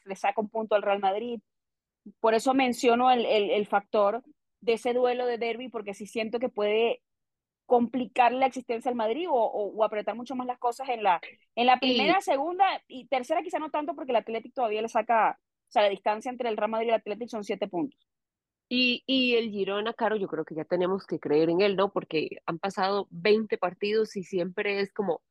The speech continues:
Speaker 2: ¿en qué momento va a caer? ¿En qué momento
Speaker 1: Sí,
Speaker 2: se va a
Speaker 1: totalmente,
Speaker 2: desinflar?
Speaker 1: totalmente.
Speaker 2: ¿En qué momento? Siempre está como ese halo de duda sobre el Girona y lo que está haciendo. Yo creo que
Speaker 1: Ujú.
Speaker 2: después de veinte juegos, tener solamente,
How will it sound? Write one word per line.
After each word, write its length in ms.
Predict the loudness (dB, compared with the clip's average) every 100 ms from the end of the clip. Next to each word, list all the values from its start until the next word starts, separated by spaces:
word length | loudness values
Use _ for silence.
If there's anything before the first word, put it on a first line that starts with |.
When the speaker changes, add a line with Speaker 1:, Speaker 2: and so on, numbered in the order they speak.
| _ _
Speaker 2:
¿en 140 | 0
qué 100 | 4
momento 340 | 6 4 4 2
va 80 |
a 60 | 2
caer? 360 | 2 0 -2 -8
¿En 100 | -10
qué 140 | -4
momento 280 | 0 0 2
Speaker 1:
Sí, 60 | 2
Speaker 2:
se 120 | 4
va 60 | 4
a 20 |
Speaker 1:
totalmente, 200 | 4 0
Speaker 2:
desinflar? 260 | 0 0
Speaker 1:
totalmente. 280 | 0 -2 -8 -14 -4
Speaker 2:
¿En 140 | 0
qué 120 | 0
momento? 480 | 0 0 0 0 -4
Siempre 720 | -6 -2 0 0 -4 -6 -6 -14 _ _ _ _
está 600 | -8 -4 -2 -2 -2 -8 _
como 240 | -14 -8 -6
ese 320 | -4 -2 4
halo 320 | 4 4 2
de 160 | 2 2
duda 420 | -2 -2 -2 -4
sobre 300 | -6 -8 -8
el 60 | -6
Girona 420 | -2 0 2 0
y 40 |
lo 120 | -2
que 100 | -6
está 160 | -6 -6
haciendo. 320 | 2 2 2
Yo 140 | -4 -4
creo 220 | 0 2
que 180 | 4 2
Speaker 1:
Ujú. 280 | 0 -2 -2
Speaker 2:
después 320 | 0 0 4
de 140 | 4
veinte 440 | 4 4 4 2 0
juegos, 380 | 2 0 0 -6
tener 260 | -6 -6
solamente, 720 | -2 0 2 0 0 0 -2